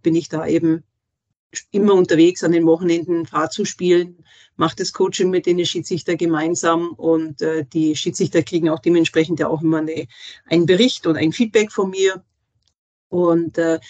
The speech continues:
ja, bin eigentlich <laughs> seit, äh, Kindesauf mit Eishockey, äh, beschäftigt und, äh, hab das bisher immer, ähm,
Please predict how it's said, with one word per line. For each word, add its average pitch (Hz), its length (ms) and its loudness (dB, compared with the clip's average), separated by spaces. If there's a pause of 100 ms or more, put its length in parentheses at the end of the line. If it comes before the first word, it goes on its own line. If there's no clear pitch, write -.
(220)
ja, 160 300 2
bin 202 160 0
eigentlich 196 640 0 (760)
<laughs> - 400 -4
seit, - 480 -2
äh, 180 220 -2 (340)
Kindesauf 220 640 0
mit 196 240 -4
Eishockey, 196 680 0
äh, 175 320 -6
beschäftigt 202 720 -2
und, 175 420 -4
äh, 165 300 0 (460)
hab - 280 -2
das 180 240 0
bisher 180 460 0
immer, 170 380 0 (460)
ähm, 165 400 -2